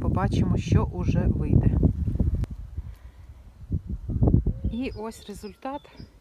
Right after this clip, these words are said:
після обрізки. Да, можливо, не ідеально, десь є сплетені гілки внизу, але якщо я вже почну обрізати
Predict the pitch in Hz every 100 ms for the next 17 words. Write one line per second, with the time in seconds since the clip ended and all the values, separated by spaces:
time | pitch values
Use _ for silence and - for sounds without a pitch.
0 | - 214 - 214 175 - - - - -
1 | - 494 - - _ - - - - -
2 | 190 - 254 247 233 196 226 214 208 202
3 | 196 196 208 208 202 196 190 - 190 190
4 | - - - - - - - - - 202
5 | 214 247 247 226 226 202 220 - - 214
6 | 220 - 214 196 220 220 214 - 226 208
7 | 190 202 190 - - - - - - -
8 | - - - 202 208 208 - 190